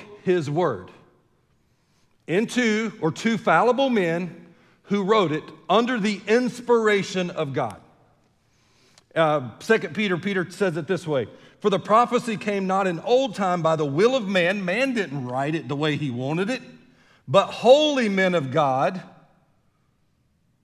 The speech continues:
spake as they were moved by the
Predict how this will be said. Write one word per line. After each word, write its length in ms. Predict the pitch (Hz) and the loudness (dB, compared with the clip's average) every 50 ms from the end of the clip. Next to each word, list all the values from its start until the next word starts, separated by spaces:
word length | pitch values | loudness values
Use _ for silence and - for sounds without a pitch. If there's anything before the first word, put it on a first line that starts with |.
| _ _ _ _ _ _ _ _ _ _ _ _ _ _ _ _ _ _ _ _ _ _ _ _ _ _ | _ _ _ _ _ _ _ _ _ _ _ _ _ _ _ _ _ _ _ _ _ _ _ _ _ _
spake 440 | - - - - 185 175 185 175 196 | -20 -18 -4 -2 0 0 0 -2 -4
as 140 | 175 151 131 | -4 -2 -2
they 160 | 160 165 170 | -2 -2 0
were 160 | 151 147 139 | -2 -2 -2
moved 720 | 131 127 127 139 147 170 190 190 190 190 190 185 156 - 135 123 | -2 -2 -2 -2 -2 -2 -2 -4 -4 -4 -4 -6 -8 -8 -6 -4
by 220 | 156 156 156 151 | -4 -2 -2 -4
the 240 | 131 123 113 104 | -4 -6 -8 -8